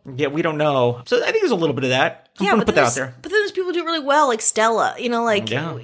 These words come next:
Speaker 2: where it's like you can do absurd stuff for the state, and that goes over really well.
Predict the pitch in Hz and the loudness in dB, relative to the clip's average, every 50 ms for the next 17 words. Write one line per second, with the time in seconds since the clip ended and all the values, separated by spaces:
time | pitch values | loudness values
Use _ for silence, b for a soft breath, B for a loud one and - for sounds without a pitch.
0 | 123 123 160 196 226 240 226 226 247 226 202 208 220 233 220 247 233 214 196 214 | -16 -14 -8 -2 0 2 2 2 2 0 0 0 -2 -2 0 0 -2 0 0 0
1 | 214 220 226 185 170 185 - - - - 196 190 190 185 185 185 185 185 190 190 | 0 0 2 0 0 0 0 0 0 0 2 0 0 0 0 -2 -2 -4 -4 -4
2 | - - - - 180 165 165 165 - 170 165 165 160 - - - - 160 160 165 | -4 -2 0 0 0 2 0 0 -2 -4 -6 -6 -4 -4 -2 2 4 4 4 4
3 | 165 165 165 - - 160 160 156 156 151 - - - 170 175 170 170 160 170 170 | 2 0 0 -2 -2 -4 -4 -4 -6 -6 -6 -4 -2 -2 -2 0 -2 -4 -4 -2
4 | 170 190 185 196 202 247 269 220 - - - - - - - | -2 -2 0 2 4 4 4 4 4 0 -4 -10 -14 -18 -20